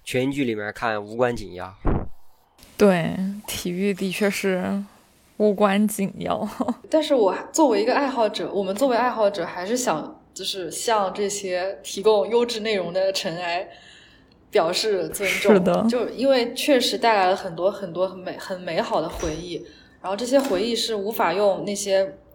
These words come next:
Speaker 3: 世俗意义上的变现能力、商业价值这些来衡量的，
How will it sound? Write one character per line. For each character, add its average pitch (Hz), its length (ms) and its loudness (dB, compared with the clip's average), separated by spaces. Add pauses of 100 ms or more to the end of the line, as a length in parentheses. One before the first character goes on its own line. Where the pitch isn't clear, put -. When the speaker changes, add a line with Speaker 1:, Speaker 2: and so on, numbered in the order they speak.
Speaker 3:
世 - 180 -4
俗 196 160 -8
意 220 100 -6
义 208 60 -4
上 202 160 -2
的 180 100 -4
变 208 200 -2
现 208 220 -2
能 160 200 -8
力、 180 180 -10
商 208 240 -4
业 214 160 -2
价 180 280 0
值 147 180 -10
这 180 100 -12
些 196 140 -2
来 175 120 -2
衡 165 200 -10
量 143 220 -10
的， - 100 -14